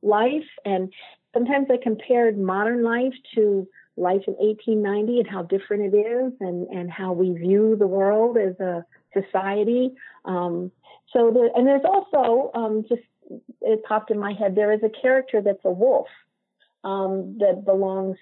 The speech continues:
to, um, a cowboy in Montana. And the wolf is just so wonderful, you know? And so, um, I just, you know, I just so, had so much fun with all the characters and all the teapots and all the places. And, and I really want the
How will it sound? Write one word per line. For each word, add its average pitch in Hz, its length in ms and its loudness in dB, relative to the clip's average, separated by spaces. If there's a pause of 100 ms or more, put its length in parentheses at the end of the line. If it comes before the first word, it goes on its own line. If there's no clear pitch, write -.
(140)
to, 185 440 -2
um, 180 440 -8
a 190 80 -10
cowboy - 680 -2 (400)
in 180 140 0
Montana. 175 680 -6 (380)
And 254 160 4
the 262 60 4
wolf 302 400 0
is 180 180 -2
just 175 220 -8
so 170 100 2
wonderful, 156 640 -6 (200)
you 214 120 2
know? 220 420 4
And 226 220 -2
so, 214 380 2
um, 196 360 -4 (440)
I 220 100 2
just, 254 240 0 (460)
you 240 100 0
know, 226 140 -2
I 269 120 0
just 254 220 -2
so, 269 140 2
had 262 340 -4
so 262 80 2
much 262 160 -2 (120)
fun 247 200 -2
with 202 160 -4
all 220 240 2
the 254 180 -10
characters 185 480 -6
and 190 120 -8
all 190 200 -2
the 254 220 0
teapots 170 540 -12 (200)
and 180 140 -10
all 190 160 0
the 262 100 0
places. 170 720 -6 (160)
And, 175 320 -6 (480)
and 185 160 -4
I 185 60 0
really 233 400 4
want 196 260 -4
the 180 280 0